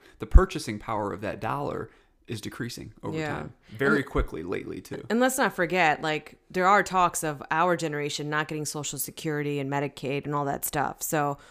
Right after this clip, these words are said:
Speaker 2: we're kinda gonna be on our own. And that's not to scare you. That's to put, 'cause most of our listeners are between twenty and thirty years old. So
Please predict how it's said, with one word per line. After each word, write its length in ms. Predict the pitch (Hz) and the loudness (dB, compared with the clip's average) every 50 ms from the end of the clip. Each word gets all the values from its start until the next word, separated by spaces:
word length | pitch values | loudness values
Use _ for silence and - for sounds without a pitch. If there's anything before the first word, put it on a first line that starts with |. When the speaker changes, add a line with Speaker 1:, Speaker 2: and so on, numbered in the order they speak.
| - - - | -18 -12 -12
Speaker 2:
we're 80 | 170 | -8
kinda 200 | - - 202 214 | -2 0 2 2
gonna 180 | 208 196 185 170 | 4 4 4 4
be 220 | 160 180 180 160 | 2 2 0 0
on 180 | - 143 156 151 | 2 0 0 2
our 160 | 147 143 - - | 2 0 2 4
own. 300 | 180 185 160 143 143 151 - - - - | 4 4 4 4 2 -2 -6 -12 -10 -2
And 140 | - 185 202 | 2 4 6
that's 160 | 196 202 202 | 6 6 4
not 180 | - 208 196 196 | 4 4 4 4
to 60 | 185 | 2
scare 380 | 165 - - - 190 233 277 254 | 0 0 0 0 2 4 4 4
you. 380 | 185 147 - - 147 185 208 - - - - - - - | 4 4 2 2 2 0 0 -4 -10 -20 -20 -8 0 6
That's 220 | 180 165 170 - | 6 6 6 4
to 120 | - - 170 | 0 -2 2
put, 220 | - - - 160 | 8 8 8 8
'cause 160 | - 190 180 | 8 4 0
most 260 | 165 196 208 214 - - | 2 4 4 4 2 0
of 100 | 180 175 | 0 0
our 80 | 170 | 2
listeners 360 | 165 170 165 - 170 165 147 | 2 2 2 2 0 -2 0
are 120 | 160 143 151 | 0 -2 -2
between 360 | 143 151 - - 151 147 139 | -2 -4 -6 -4 -4 -4 0
twenty 280 | - - 156 147 147 147 | 0 2 2 2 0 0
and 120 | 143 139 | -2 -2
thirty 180 | 143 139 139 135 | -4 -4 -4 -4
years 220 | 135 131 131 135 | -4 -6 -4 -4
old. 280 | 139 131 117 113 - - | -4 -4 -4 -6 -6 -6
So 380 | - - 160 147 147 143 135 | -2 0 2 2 2 0 0